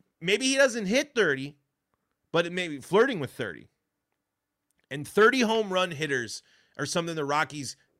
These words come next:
desperately need back, because that would be, that, it's going to be crucial, because if they can start hitting, getting those guys that are hitting more home runs, the Rockies will be less plagued by their home runs being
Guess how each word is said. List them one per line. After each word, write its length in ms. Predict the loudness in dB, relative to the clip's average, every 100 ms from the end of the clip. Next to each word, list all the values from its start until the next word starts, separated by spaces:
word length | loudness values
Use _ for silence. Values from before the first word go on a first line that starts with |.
| -2
desperately 480 | -2 -2 -6 -4 -6
need 260 | -6 -6
back, 360 | -6 -6 -10 _ _ _ _ _ _
because 300 | -2 0 0
that 240 | 4 4 4
would 180 | -2
be, 280 | -4 -10 -8
that, 220 | -2 -2 -4
it's 240 | -12 -4
going 280 | 0 0 -2
to 80 | -10
be 360 | -12 -12 -14 -20 _ _
crucial, 640 | -20 -8 -2 -2 -2 -6 -14 _ _ _
because 260 | -2 -2 -2
if 140 | -4
they 160 | -2 -4
can 220 | -4 -10
start 360 | -4 -4 -4 -12
hitting, 420 | -8 -6 -8 -12 -16 -12 -10 -6
getting 220 | -6 -6
those 180 | -6 -6
guys 220 | -4 -4
that 120 | -4 -6
are 40 |
hitting 180 | -6 -8
more 240 | -6 -4
home 220 | -4 -4
runs, 320 | -4 -4 -6 -14 _ _ _ _ _ _
the 80 | -2
Rockies 360 | 0 0 -2
will 80 | -8
be 120 | -6
less 280 | -4 -2 -4
plagued 600 | -4 -2 0 0 -4 -6
by 240 | -2 -2 -2
their 180 | -6 -2
home 220 | -2 -2
runs 220 | -4 -6
being 420 | -8 -8 -8 -10